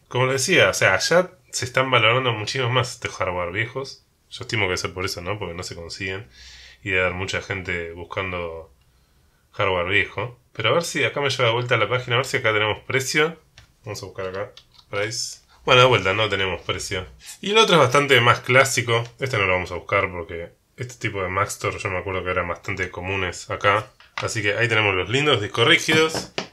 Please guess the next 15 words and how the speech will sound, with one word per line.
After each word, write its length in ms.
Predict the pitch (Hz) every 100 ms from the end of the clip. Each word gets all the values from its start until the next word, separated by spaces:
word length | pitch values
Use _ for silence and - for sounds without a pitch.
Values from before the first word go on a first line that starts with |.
| _
Y 100 | 110
vamos 480 | 117 135 127 - -
al 180 | - 104
plato 380 | 110 131 156 131
principal, 600 | 113 107 - 101 131 131
que 80 | 120
es 100 | 120
el 100 | 101
mármol. 600 | 95 117 110 85 80 80 - - -
<laughs> 500 | - 123 - - - _ _ _ _ _ - - - - - - -
Y 100 | 110
acá 120 | 147
lo 100 | 139
tenemos. 600 | 107 90 87 80 - - - -
Tenemos 640 | 143 139 120 92 85 -